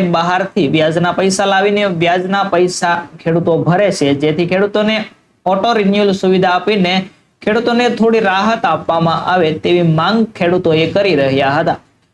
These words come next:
જો કે મિત્રો, વારંવાર પાક ધિરાણ લોન અને દેવા માફીને લઈને સમાચારો આવે છે, તો પણ ખેડૂતોના દેવા અને પાક ધિરાણમાં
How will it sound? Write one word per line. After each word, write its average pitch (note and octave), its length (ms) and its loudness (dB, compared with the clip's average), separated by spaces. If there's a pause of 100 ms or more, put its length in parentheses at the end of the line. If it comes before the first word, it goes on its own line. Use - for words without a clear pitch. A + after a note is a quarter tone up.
(260)
જો G#3 100 2
કે A#3 100 0
મિત્રો, A#3+ 240 2
વારંવાર A#3 600 0
પાક A3 300 -2
ધિરાણ G#3 400 0
લોન G#3 280 2
અને G3+ 220 0
દેવા F3+ 340 2
માફીને F3 400 0
લઈને F3+ 240 2
સમાચારો G#3 580 0
આવે D#3+ 300 2
છે, D3+ 180 0 (420)
તો F3 120 2
પણ F3 280 0
ખેડૂતોના G3+ 560 0
દેવા F#3 360 2
અને F3+ 200 0 (100)
પાક F#3+ 340 -2
ધિરાણમાં E3+ 580 0